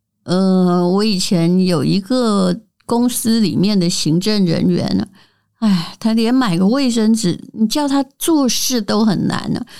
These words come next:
他还问你说，“你要买五月花还苏洁啊？”你就说，“随便。”但他因为自己觉得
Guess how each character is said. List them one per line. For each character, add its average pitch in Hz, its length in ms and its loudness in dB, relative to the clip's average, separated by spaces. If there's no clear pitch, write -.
他 240 140 -2
还 226 40 -2
问 233 200 2
你 165 100 0
说 202 320 -2
，“你 185 80 2
要 196 140 2
买 196 180 0
五 170 160 0
月 196 140 2
花 190 200 -2
还 185 160 2
苏 220 280 0
洁 170 340 0
啊？” 190 260 2
你 180 80 2
就 165 120 2
说 208 180 0
，“随 160 240 -2
便。” 190 240 -4
但 330 160 -2
他 320 180 -2
因 311 140 0
为 320 120 2
自 - 240 -2
己 160 200 -2
觉 170 180 -2
得 180 280 -2